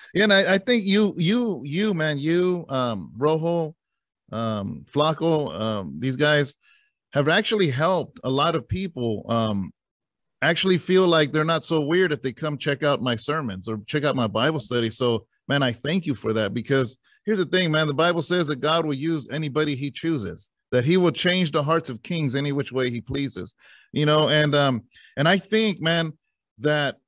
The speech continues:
whether you are a Christian or not, I, I know you believe in God. You ha-, you're wearing a cross.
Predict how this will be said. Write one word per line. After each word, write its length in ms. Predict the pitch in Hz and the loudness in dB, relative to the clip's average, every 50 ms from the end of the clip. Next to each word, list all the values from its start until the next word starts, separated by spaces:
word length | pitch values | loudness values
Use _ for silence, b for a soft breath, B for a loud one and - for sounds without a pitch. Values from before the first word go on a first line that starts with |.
| _ _ _ _ _ _ _ _ _ _ _ _ _ _ _ | _ _ _ _ _ _ _ _ _ _ _ _ _ _ _
whether 500 | 131 123 139 170 190 202 214 214 202 180 | -12 -2 2 2 4 4 6 6 4 4
you 580 | 139 139 135 127 147 180 196 202 196 185 - - | 2 -2 -8 -8 -6 -4 -2 0 -2 -2 -2 -2
are 200 | 143 151 147 143 | 0 0 2 0
a 120 | 139 123 - _ - | 0 -2 -8 _ -8
Christian 540 | - 196 202 190 - - - 180 165 151 139 | -4 -2 -2 -2 -4 -4 -4 -4 -4 -2 -4
or 60 | 131 | -4
not, 360 | 143 160 180 185 180 160 - | -2 0 0 0 0 0 0
I, 220 | 147 147 120 139 | 0 0 0 0
I 40 | 156 | 0
know 140 | 170 196 214 | 2 2 0
you 140 | 208 190 170 | 0 -2 -2
believe 320 | 143 160 156 175 180 156 | -2 -2 -2 -2 -2 -2
in 100 | 151 135 | -4 -4
God. 280 | 139 180 202 - - 135 | -2 -2 -2 -2 -4 -4
You 100 | 180 170 | -4 -6
ha-, 80 | 185 - | -6 -4
you're 160 | 165 165 160 | -2 -2 0
wearing 300 | 156 196 240 - 220 139 | 0 0 -2 0 -4 -6
a 40 | 117 | -6
cross. 580 | - 160 160 170 - 85 - - - - - | -4 -4 -4 -4 -4 -6 -10 -12 -14 -16 -16